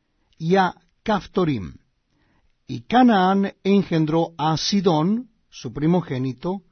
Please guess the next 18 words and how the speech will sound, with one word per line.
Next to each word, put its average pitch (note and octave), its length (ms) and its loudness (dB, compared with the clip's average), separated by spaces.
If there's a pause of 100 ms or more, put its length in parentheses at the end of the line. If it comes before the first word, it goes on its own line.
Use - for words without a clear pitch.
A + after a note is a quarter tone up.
(340)
a C3 160 -8 (100)
Het, F3+ 320 -4 (960)
al C#3 220 -2
Jebuseo, F#3 760 0 (440)
al B2+ 240 -4
Amorreo, E3 680 2 (560)
al C#3+ 280 0
Gergeseo, D3 960 -2 (460)
al C#3+ 220 0
Heveo, E3 540 2 (420)
al C#3+ 300 -6
Araseo, D#3+ 760 -2 (400)
al F3+ 320 2
Sineo, D#3 640 -2 (460)
al D3 220 -2 (100)
Arvadeo, D#3+ 840 -2 (540)
al D#3+ 340 0
Semareo E3 800 0